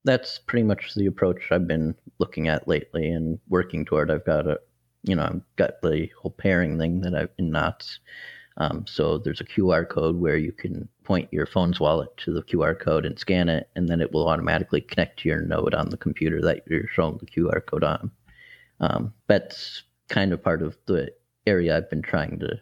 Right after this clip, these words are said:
focus more on lately, is trying to get it so that people can use Bitcoin as easily as they want to, but still have a full node w-, of their own for security.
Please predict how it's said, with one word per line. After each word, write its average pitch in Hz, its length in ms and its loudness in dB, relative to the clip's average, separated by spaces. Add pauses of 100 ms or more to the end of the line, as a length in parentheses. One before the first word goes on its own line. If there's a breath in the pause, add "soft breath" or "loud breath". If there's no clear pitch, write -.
(140)
focus - 380 -2
more 80 240 -2
on 78 220 -4
lately, - 400 -6
is - 160 -6
trying - 280 -8
to 73 80 -6
get 80 140 0
it - 180 -4
so - 140 -2
that - 200 -12
people 90 300 0
can 85 300 -4 (300)
use 127 200 2
Bitcoin - 480 0
as 90 100 0
easily 92 380 2
as 87 120 -4
they 82 100 0
want 90 260 -2
to, 92 160 0
but 92 380 -4
still 87 320 0
have 82 240 0
a 78 100 0
full 80 180 -2
node 80 320 -2 (120)
w-, 92 200 -2
of 92 140 0
their 80 140 2
own 78 180 -2
for - 140 -8
security. - 640 -6